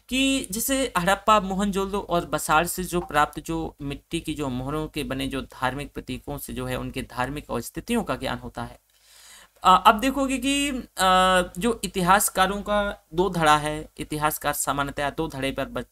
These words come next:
बटे हैं। कुछ इतिहासकारों का मानना है कि भाई जो है, अ, जो हड़प्पा सिविलाइजेशन है, अ, वो जो है मेसोपोटामिया का क्रमिक, अ, उद्विकास है, क्रमिक विकास है, बल्कि कुछ उससे डिनाई करते हैं।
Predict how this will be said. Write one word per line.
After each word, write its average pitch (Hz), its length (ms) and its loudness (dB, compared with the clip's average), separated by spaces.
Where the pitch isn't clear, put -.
बटे 131 200 -6
हैं। 127 260 -10
कुछ 247 200 2
इतिहासकारों 190 640 0
का 175 100 0
मानना 170 340 2
है 170 100 0
कि 160 140 -6
भाई 160 200 -2
जो 170 140 -2
है, 160 300 -2
अ, 147 120 -14
जो 135 380 0
हड़प्पा 139 380 -2
सिविलाइजेशन 147 680 -2
है, 156 160 -4
अ, 135 60 4
वो 147 120 -2
जो 151 140 -2
है 131 520 0
मेसोपोटामिया 160 720 -2
का 143 140 -2
क्रमिक, 147 480 -2
अ, 127 600 2
उद्विकास 139 580 2
है, 131 140 -10
क्रमिक 147 280 0
विकास 127 420 0
है, 117 140 -14
बल्कि 220 240 0
कुछ 269 260 -2
उससे 202 340 0
डिनाई 156 360 0
करते 156 340 -8
हैं। 147 240 -12